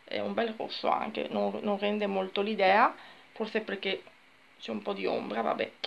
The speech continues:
Comunque Kiko anche questo. Poi,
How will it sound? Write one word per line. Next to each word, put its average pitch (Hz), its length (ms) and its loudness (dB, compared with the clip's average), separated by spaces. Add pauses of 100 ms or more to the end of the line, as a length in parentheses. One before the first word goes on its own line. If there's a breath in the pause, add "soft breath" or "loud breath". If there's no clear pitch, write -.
(300 loud breath)
Comunque 196 480 0
Kiko - 380 -4
anche 190 240 0
questo. 294 720 2 (3000 loud breath)
Poi, 208 500 -2